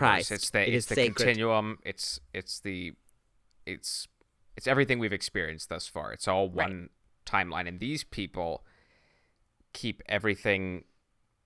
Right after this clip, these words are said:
Speaker 2: tightly flowing in one direction. Um,
Speaker 1: Now,
Speaker 2: uh,
Speaker 1: I, forgive me if I'm getting ahead, but, like,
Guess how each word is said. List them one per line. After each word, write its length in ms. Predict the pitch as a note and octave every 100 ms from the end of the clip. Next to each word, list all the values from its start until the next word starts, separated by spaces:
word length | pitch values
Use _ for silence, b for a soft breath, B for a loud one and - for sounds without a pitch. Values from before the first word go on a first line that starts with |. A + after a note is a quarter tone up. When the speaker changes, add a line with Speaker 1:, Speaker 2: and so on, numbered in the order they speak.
| _ _ _ _ _
Speaker 2:
tightly 420 | - A#2+ - A#2
flowing 420 | - A2+ G2+ G2+
in 160 | F#2+ F2+
one 260 | F#2 F#2 F2
direction. 640 | F2 G2 - - C2 - - _ _ _ -
Um, 400 | - E2 B1+ G1+ - _ _ _ _ - -
Speaker 1:
Now, 280 | C3 D3+ D3+
Speaker 2:
uh, 20 | -
Speaker 1:
I, 80 | C#3 C3 D3 B2
forgive 300 | E3 E3+ F#3
me 100 | F3
if 100 | C#3
I'm 160 | D3 C3+
getting 240 | C#3 B2+
ahead, 460 | A#2 B2+ B2 G#2 G#2
but, 220 | A2 G#2 - - -
like, 440 | A#2 A2 G#2 -